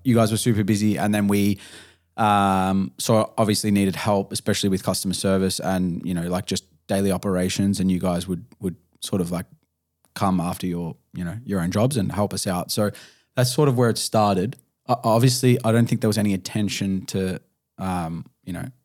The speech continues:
get you guys in, but it naturally just happened that way. And you guys were obviously, um,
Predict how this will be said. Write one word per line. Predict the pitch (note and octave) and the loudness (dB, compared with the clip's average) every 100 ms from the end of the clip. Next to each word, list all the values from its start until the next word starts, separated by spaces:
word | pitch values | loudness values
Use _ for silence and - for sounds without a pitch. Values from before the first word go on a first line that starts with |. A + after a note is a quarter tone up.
| _ _ _ _ _ _ _ _ _ _ | _ _ _ _ _ _ _ _ _ _
get | G2+ | -8
you | F2+ G2+ | -4 -2
guys | F#2+ F#2+ F#2 | -2 -2 0
in, | A2 | 0
but | D3 F#2+ | 2 0
it | F2 | -2
naturally | F2 - F#2 F2 | -6 -4 -2 -2
just | F2 - | -4 -8
happened | F2+ E2 F2 | -8 -8 -8
that | E2+ - | -8 -8
way. | F2+ A#2 | -6 -4
And | B2+ F2+ | -2 -2
you | F2 | -2
guys | F2 E2+ F2+ | -2 -4 -6
were | F2+ - - _ _ _ | -8 -10 -20 _ _ _
obviously, | - F#2+ F#2 - F2 E2 _ _ _ _ _ _ | -6 -4 -4 -2 -4 -4 _ _ _ _ _ _
um, | G2 F2+ E2+ E2 D2 C#2+ B1 - - | -4 -2 -2 -4 -6 -8 -10 -12 -18